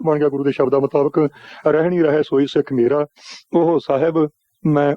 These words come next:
ਉਸਕਾ ਚੇਰਾ।" ਸੋ ਇਸ ਵਾਸਤੇ ਕਿਰਪਾਨ ਏਕਤਾ ਦੀ ਪ੍ਰਤੀਕ ਹੈ। ਕੈਂਚੀ ਤੇ ਪਛਨਾ ਦੁਬਦਾ ਤੇ ਫਿਰਕਾ ਪ੍ਰਸਤੀ ਦੇ ਪ੍ਰਤੀਕ ਹੈ। ਚਾਹੇ ਕੋਈ ਕ੍ਰਿਸਚਨ ਹੈ, ਚਾਹੇ ਕੋਈ ਈਸਾਈ ਹੈ, ਚਾਹੇ ਕੋਈ ਅੰਗਰੇਜ਼ ਹੈ, ਸੋ ਇਹਨਾਂ ਦੇ ਸਾਹਮਣੇ ਇਹ ਤੱਥ ਰੱਖ ਦਿਓ।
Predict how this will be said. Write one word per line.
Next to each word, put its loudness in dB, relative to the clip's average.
ਉਸਕਾ -2
ਚੇਰਾ।" 0
ਸੋ 2
ਇਸ -2
ਵਾਸਤੇ -2
ਕਿਰਪਾਨ -2
ਏਕਤਾ 0
ਦੀ 0
ਪ੍ਰਤੀਕ -2
ਹੈ। 0
ਕੈਂਚੀ 0
ਤੇ 0
ਪਛਨਾ -2
ਦੁਬਦਾ 0
ਤੇ -4
ਫਿਰਕਾ -2
ਪ੍ਰਸਤੀ -2
ਦੇ 0
ਪ੍ਰਤੀਕ -2
ਹੈ। 0
ਚਾਹੇ 0
ਕੋਈ -4
ਕ੍ਰਿਸਚਨ -2
ਹੈ, 0
ਚਾਹੇ -2
ਕੋਈ -2
ਈਸਾਈ 0
ਹੈ, 0
ਚਾਹੇ -2
ਕੋਈ -2
ਅੰਗਰੇਜ਼ 0
ਹੈ, 0
ਸੋ 0
ਇਹਨਾਂ 0
ਦੇ 0
ਸਾਹਮਣੇ -2
ਇਹ 2
ਤੱਥ -2
ਰੱਖ -2
ਦਿਓ। 0